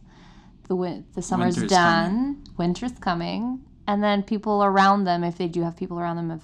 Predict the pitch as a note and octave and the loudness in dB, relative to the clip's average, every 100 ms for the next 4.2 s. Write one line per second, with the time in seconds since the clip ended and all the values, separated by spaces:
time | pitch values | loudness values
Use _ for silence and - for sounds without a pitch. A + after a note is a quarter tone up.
0 | - - - - F3 E3 E3 E3 D#3 D3+ | -18 -18 -14 -8 -8 -8 -8 -8 -6 -6
1 | D3 - G3+ - B3+ A#3+ A3+ A3 A3+ - | -8 -12 -14 -8 -4 0 2 2 0 -2
2 | G#3+ - - E3+ E3 F#3 D3+ D3+ - - | 0 2 2 0 -2 -2 -2 -4 -6 -4
3 | E3+ E3+ E3+ D#3+ E3 F3 - G3 F#3 F3+ | -2 -2 -2 -2 -4 -8 -4 -4 -4 -6
4 | F#3+ | -6